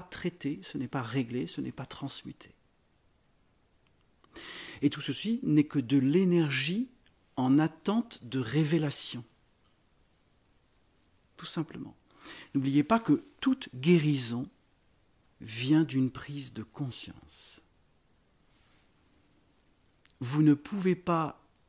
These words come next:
entre guillemets, même si le mot guérir est un peu fractal, mais on l'utilise quand même, vous ne pouvez pas guérir de vous-même si vous ne prenez pas conscience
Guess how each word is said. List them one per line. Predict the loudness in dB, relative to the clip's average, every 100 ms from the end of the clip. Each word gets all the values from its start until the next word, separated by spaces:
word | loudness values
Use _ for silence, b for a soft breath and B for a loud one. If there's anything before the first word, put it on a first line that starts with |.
| _ _ _ _ _ _
entre | -2 -2 -6
guillemets, | -4 0 2 2 -2 -8
même | -10 -10
si | -14 -16
le | -12 -6
mot | -6
guérir | -2 -2 0 2 2
est | 0
un | -6
peu | -8 -10
fractal, | -10 -10 -10 -10 -12 -14 B B B B B B B B B B _ -2
mais |
on | 0 2
l'utilise | 0 -4 -6 -4
quand | -4
même, | -4 -6 -14 -18 -20 -20 -20 _ _ _
vous | -2 4
ne | 4
pouvez | 2 0 2 2
pas | 2 -2
guérir | -2 2 4 4 2 0
de | 0
vous-même | -2 -2 0 2 2 -2 -4 -8 -14 B B B B _ _ _ _ _ _ _ _ _ _ _ -20 -16
si | -8 -2 -2
vous | 2 6
ne | 6
prenez | 6 2 4 6
pas | 6 2 0
conscience | 0 4 4 4 -2 -4 -4 -4 -6 -12 -16 -18